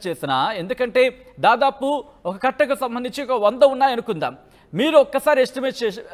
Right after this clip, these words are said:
ఆ, estimate చేసే ప్రయత్నం చేయండి, నేను కాదు, ఒక్కసారి మీరే లెక్క పెట్టచ్చు. ఎందుకంటే ఒక వరుసకు సంబంధించి దాదాపు ఆరు, ఏడు, ఎనిమిది, తొమ్మిది, పది, అలా ఒక ఇరవై ఉన్నాయనుకుందాం. ఇరవై ఇంటూ ఐదు, నేను మామూలుగా కేవలం అందాజి, అంటే ఒక, ఆ,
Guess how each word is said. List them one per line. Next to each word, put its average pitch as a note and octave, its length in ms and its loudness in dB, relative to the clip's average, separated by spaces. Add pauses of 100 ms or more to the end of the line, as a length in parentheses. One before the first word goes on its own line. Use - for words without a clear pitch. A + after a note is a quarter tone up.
ఆ, E3+ 100 2
estimate A#3+ 440 -4
చేసే G#3 160 -4
ప్రయత్నం D#3 340 -4
చేయండి, C3 300 -10
నేను B3 220 -2
కాదు, G#3 200 -4
ఒక్కసారి C#4 420 2
మీరే C4+ 200 2
లెక్క A3 200 -2
పెట్టచ్చు. C#3 400 -8 (280)
ఎందుకంటే C4+ 640 0 (220)
ఒక E3+ 140 -2
వరుసకు B3+ 340 2
సంబంధించి B3 440 -4
దాదాపు C4 680 0 (280)
ఆరు, A#3 360 2
ఏడు, A3 240 0
ఎనిమిది, A#3+ 360 -2
తొమ్మిది, A#3+ 380 -6
పది, A#3+ 380 -6
అలా B3+ 200 6
ఒక A#3 200 -2
ఇరవై C#4 340 4
ఉన్నాయనుకుందాం. A#3 640 -2 (340)
ఇరవై D4+ 320 6
ఇంటూ C#4+ 480 -4
ఐదు, F#3 280 -2 (200)
నేను G#3+ 220 2
మామూలుగా A3+ 340 -2
కేవలం B3+ 460 0
అందాజి, A#3+ 460 -2
అంటే A3 240 -2
ఒక, F#3+ 400 -2 (400)
ఆ, C3 500 -2